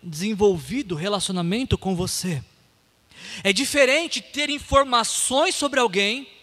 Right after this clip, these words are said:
e ter intimidade com alguém.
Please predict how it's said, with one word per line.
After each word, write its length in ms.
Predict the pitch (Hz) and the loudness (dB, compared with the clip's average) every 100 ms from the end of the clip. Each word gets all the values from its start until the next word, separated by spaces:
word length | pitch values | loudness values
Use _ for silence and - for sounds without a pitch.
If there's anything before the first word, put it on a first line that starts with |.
| _ _ _ _ _ _ _ _ _ - | _ _ _ _ _ _ _ _ _ -14
e 80 | 190 | -8
ter 200 | 214 226 | -2 -2
intimidade 880 | 233 - 254 208 202 190 151 117 104 _ _ _ - | -2 -4 -4 -6 -4 -4 -6 -12 -16 _ _ _ -4
com 200 | 185 170 | -2 0
alguém. 440 | 175 139 117 101 | 0 -2 -8 -8